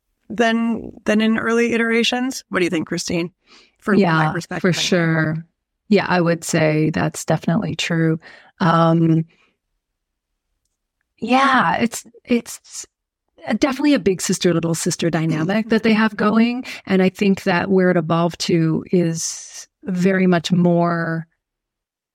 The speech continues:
Speaker 2: I think, reflects a little more accurately. I don't actually have a sister, but I know a lot of <laughs> big sister, little sister combos in my life.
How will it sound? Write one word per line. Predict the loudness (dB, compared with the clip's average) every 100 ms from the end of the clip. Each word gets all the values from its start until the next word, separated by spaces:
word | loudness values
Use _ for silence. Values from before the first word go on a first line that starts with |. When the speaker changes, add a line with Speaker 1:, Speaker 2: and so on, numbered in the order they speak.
| _ _ _ -4
Speaker 2:
I |
think, | -2 0
reflects | 0 0 0 0
a |
little | 0 2
more | 2
accurately. | 0 0 0 -2 -2
I | 0
don't | 2
actually | 2 0
have | 0 -2 -4 -4
a |
sister, | -4 -4 0 0
but | 2 -2 0
I | -2
know | -2 0 0 0
a | -2
lot | 0 -2 -4 -6
of | -6 -8
<laughs> | -8
big | -2 0
sister, | 2 2 2
little | 2 2 2
sister | -2 -4 -4
combos | 2 4 4 2 0 0 0 2
in | 2
my | 2
life. | 2 2